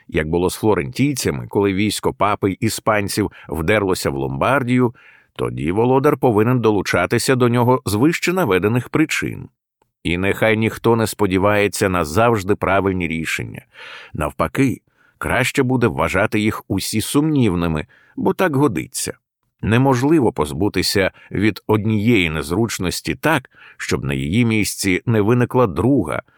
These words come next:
Розсудливість полягає у тому, щоб вчасно помічати ці перешкоди й обирати менше зло як благо.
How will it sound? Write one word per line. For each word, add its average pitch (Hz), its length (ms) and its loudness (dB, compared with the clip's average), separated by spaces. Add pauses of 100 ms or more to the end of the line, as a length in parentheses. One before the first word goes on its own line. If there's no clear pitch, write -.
(240)
Розсудливість 73 840 -2
полягає 110 480 4
у 85 180 -4
тому, 117 300 2
щоб 80 280 -4
вчасно 131 720 0
помічати 117 800 0
ці - 200 -2
перешкоди 87 720 0 (220)
й 95 200 -2
обирати 110 720 0 (180)
менше 117 640 0
зло 73 440 -4
як 113 300 0
благо. 85 540 -4